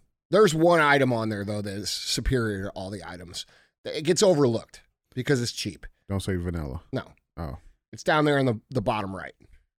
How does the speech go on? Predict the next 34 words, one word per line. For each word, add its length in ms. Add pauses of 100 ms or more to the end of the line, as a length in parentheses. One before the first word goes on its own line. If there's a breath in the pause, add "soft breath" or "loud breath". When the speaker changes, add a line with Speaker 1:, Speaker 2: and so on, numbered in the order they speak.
(640)
Speaker 1:
Every, 320
every 220
time, 520
Speaker 2:
Bomb 220
Pops? 400
Speaker 1:
everybody 500
loves 220
a 40
Bomb 220
Pop. 280
Speaker 2:
Oh, 120
fuck 340
yeah. 340
Speaker 1:
Everybody. 600 (540)
And 140
I 80
was, 180
it, 160 (100)
it 120
actually 340
gave 200
me 100
hope 260
in 80
America 480
because 240
half 280
the 80
little 180
kids 280
ordered 200
the 60
Bomb 240
Pop. 220